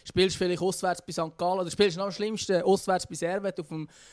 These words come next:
äh, wunderschönen Grün, das sie dort haben, wo teilweise mehr braun als grün ist, und dann spielst du einen Tag, äh, spielst du zwei Tage später irgendwie, äh, bei I B, dann kannst du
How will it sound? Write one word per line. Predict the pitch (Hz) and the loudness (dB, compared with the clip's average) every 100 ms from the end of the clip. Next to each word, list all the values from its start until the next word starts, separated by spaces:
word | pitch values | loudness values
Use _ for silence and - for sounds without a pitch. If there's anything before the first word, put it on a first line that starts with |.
| - | -20
äh, | - 180 170 | -8 -4 2
wunderschönen | 180 214 208 - 196 202 175 | 2 2 2 6 6 6 0
Grün, | 170 180 220 | 2 4 2
das | 226 - | 0 0
sie | 202 208 | 2 2
dort | - | 0
haben, | 190 226 190 | -2 -2 -4
wo | 160 | -6
teilweise | 160 165 170 160 | -2 -2 0 -2
mehr | 151 160 | -2 -2
braun | 156 175 208 | -2 -2 -4
als | 208 | -8
grün | 196 202 214 | -6 -6 -6
ist, | 214 - - - | -8 -12 -20 -6
und | 175 170 170 | -2 -2 -4
dann | 180 | -8
spielst | - 190 185 | -6 -4 -4
du | 170 | -6
einen | |
Tag, | - 165 180 175 | -4 -2 -2 -6
äh, | 185 180 | -12 -12
spielst | - 190 165 | -8 -8 -8
du | - | -6
zwei | 190 | -6
Tage | 185 175 | -4 -6
später | - 180 175 175 | 0 4 4 2
irgendwie, | 170 170 160 160 160 | -6 -6 -6 -4 -2
äh, | 160 160 151 _ _ | 0 0 -2 _ _
bei | - | -8
I | 180 185 | -4 -4
B, | 202 202 208 208 - _ _ | 2 4 6 4 -4 _ _
dann | 170 165 | -8 -8
kannst | 165 185 | -8 -6
du | 190 | -6